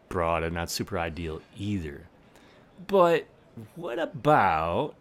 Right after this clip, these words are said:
if you could create a custom audience based on outbound clicks? So it wouldn't matter whether your pixel exists on the external website. You could target anyone who clicked on your ads to an external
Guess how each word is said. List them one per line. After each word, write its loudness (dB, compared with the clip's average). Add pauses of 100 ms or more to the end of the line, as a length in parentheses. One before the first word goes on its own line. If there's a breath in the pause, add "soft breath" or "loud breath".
if 2
you -4
could 2
create 0
a 0
custom -2
audience -2 (340)
based -2
on -2 (160)
outbound -4
clicks? -8 (560 loud breath)
So 8
it 4
wouldn't 10
matter 6
whether 4
your 4
pixel -4
exists -4 (100)
on -4
the -4
external -6
website. 0
You -2
could 0
target 0 (120)
anyone 6
who 6
clicked 2
on 4
your 2
ads 2 (580 loud breath)
to 2
an -2
external -2